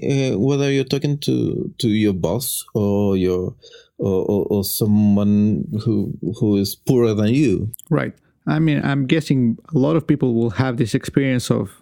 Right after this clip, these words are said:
Speaker 2: feeling that they have to speak different at home and at work.
Speaker 1: Yeah. Yeah, of course. Well, maybe they don't re-, even realize it. Um, maybe they don't even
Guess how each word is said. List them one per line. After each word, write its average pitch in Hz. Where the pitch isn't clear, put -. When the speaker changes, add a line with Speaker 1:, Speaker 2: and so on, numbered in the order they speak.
Speaker 2:
feeling 135
that 117
they 113
have 120
to 131
speak 131
different 123
at 120
home 139
and 120
at -
work. 131
Speaker 1:
Yeah. 151
Yeah, 208
of -
course. 123
Well, 180
maybe 208
they 127
don't 160
re-, 160
even 156
realize 123
it. 71
Um, 113
maybe 131
they -
don't 127
even 120